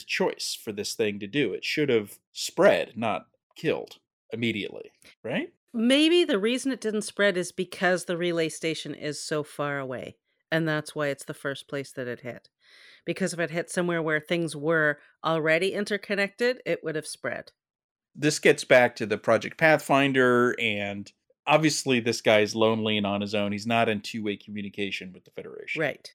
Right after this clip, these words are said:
Speaker 1: That must be it.
Speaker 2: Yeah.
Speaker 1: And that, you know, maybe there was no line of cu-, 'cause the wormhole wasn't in range or whatever weird way they're communicate, 'cause they're so far away
Speaker 2: Right.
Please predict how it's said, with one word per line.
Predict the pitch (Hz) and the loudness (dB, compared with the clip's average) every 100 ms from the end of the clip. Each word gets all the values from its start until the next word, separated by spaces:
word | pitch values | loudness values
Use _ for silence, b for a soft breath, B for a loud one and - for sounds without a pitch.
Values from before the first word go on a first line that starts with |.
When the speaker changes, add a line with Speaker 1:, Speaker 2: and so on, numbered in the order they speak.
| - | -6
Speaker 1:
That | 110 | -2
must | 107 98 - | 0 -2 -4
be | 98 | -6
it. | 73 - | -6 -2
Speaker 2:
Yeah. | 165 - | -2 0
Speaker 1:
And | 104 | -2
that, | 98 - - | -4 -6 -12
you | 87 85 | -10 -8
know, | 104 - - | -10 -12 -8
maybe | 117 120 120 117 113 _ _ - | -2 -2 0 -4 -4 _ _ -4
there | 107 | -2
was | 104 113 113 110 | 2 4 4 2
no | 110 104 101 | 2 2 0
line | 107 101 107 107 | -2 -2 0 -4
of | - | -8
cu-, | 113 | -12
'cause | - 107 101 | -10 -10 -10
the | |
wormhole | 95 113 117 110 110 107 | -4 -2 -2 -2 -2 -2
wasn't | 107 104 104 104 | -2 -4 -6 -8
in | 101 | -8
range | 101 101 101 98 | -8 -10 -8 -10
or | 92 95 | -10 -8
whatever | 107 107 104 101 98 _ b b _ | -4 -4 -6 -12 -12 _ b b _
weird | 110 107 110 104 | -6 -2 -2 0
way | 104 101 | 0 0
they're | 92 - | -2 -12
communicate, | 101 104 104 104 98 | -10 -8 -8 -6 -8
'cause | 104 101 | -8 -8
they're | |
so | 95 117 107 | -4 -2 -2
far | - 101 98 | -2 -4 -4
away | 98 95 92 | -6 -8 -2
Speaker 2:
Right. | 165 147 - | -2 -2 -6